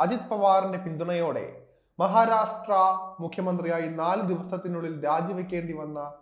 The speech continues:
ദേവേന്ദ്ര ഫട്നാവിസ് എന്ന ബി ജെ പി നേതാവ് പറഞ്ഞ ഒരു മാസ് ഡയലോഗായിരുന്നു ഇത്. അത് പൂർണ്ണമായും ശരിയായത് രണ്ടായിരത്തി ഇരുപത്തിനാലിലാണ്.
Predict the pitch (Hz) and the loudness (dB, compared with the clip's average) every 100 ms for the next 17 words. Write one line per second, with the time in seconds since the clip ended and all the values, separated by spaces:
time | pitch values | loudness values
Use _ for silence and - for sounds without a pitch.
0 | _ _ _ - 165 202 190 190 185 - | _ _ _ -4 0 0 0 -2 -2 -2
1 | 180 185 175 180 - 151 165 160 175 185 | 0 0 -2 -6 -8 -8 -4 -2 -2 -2
2 | 180 185 170 151 151 156 147 156 151 151 | -4 -4 -6 -4 -4 -4 -4 -4 -6 -4
3 | 151 151 147 139 - - _ _ 190 196 | -4 -4 -6 -8 -12 -20 _ _ -4 0
4 | 180 175 208 - 165 160 156 165 160 131 | 2 2 2 0 0 2 2 0 -2 -2
5 | 127 123 120 123 135 76 - - _ _ | -4 -6 -8 -8 -10 -10 -14 -20 _ _
6 | _ _ _ _ _ _ 190 208 208 214 | _ _ _ _ _ _ 4 4 4 4
7 | 240 247 233 233 - 208 196 208 165 165 | 6 4 4 2 0 0 2 2 2 0
8 | 160 156 170 175 180 170 156 165 165 147 | -2 0 2 2 2 -2 -2 -4 -4 -6
9 | 135 127 90 78 | -4 -4 -6 -10